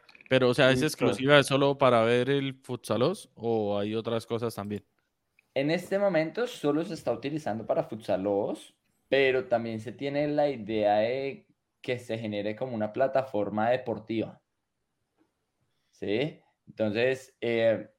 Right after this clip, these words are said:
Speaker 2: muy probablemente en un, en un futuro,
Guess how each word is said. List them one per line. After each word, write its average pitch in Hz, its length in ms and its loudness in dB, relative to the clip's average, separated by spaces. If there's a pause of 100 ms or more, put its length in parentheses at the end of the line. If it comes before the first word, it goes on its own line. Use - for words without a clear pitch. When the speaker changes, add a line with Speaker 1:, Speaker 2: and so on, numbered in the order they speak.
(260)
Speaker 2:
muy 120 420 -4 (160)
probablemente 147 800 4
en 156 120 -2
un, 127 120 -8
en 110 160 -2
un 107 120 -6
futuro, 139 720 -2